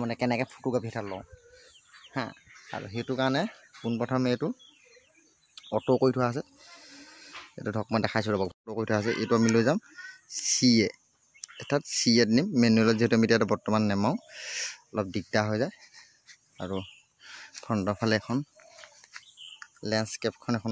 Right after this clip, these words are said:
opening কৰি ললোঁ। ছুইচটো অন কৰিলোঁ, এইটো অন কৰি ললোঁ। এইটো camera গলিলে, battery যিহেতু charge কম আছে। ডিছপ্লেখন এখন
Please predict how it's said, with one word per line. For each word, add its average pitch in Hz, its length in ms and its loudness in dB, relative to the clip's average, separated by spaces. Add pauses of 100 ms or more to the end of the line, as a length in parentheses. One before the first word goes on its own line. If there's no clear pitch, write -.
opening 110 260 -4 (100)
কৰি 113 160 -2
ললোঁ। 120 220 -2 (2500)
ছুইচটো - 440 -6 (160)
অন 113 80 2 (140)
কৰিলোঁ, 120 300 2 (520)
এইটো 104 160 -6 (840)
অন 104 80 -2 (140)
কৰি 110 200 0
ললোঁ। 143 180 -6 (360)
এইটো 117 120 -10 (100)
camera 101 300 0 (120)
গলিলে, 110 220 2 (100)
battery 101 240 0
যিহেতু 107 240 -2
charge 101 160 -4 (100)
কম 101 220 -2
আছে। 120 140 -12 (960)
ডিছপ্লেখন 110 560 -4
এখন 110 120 -6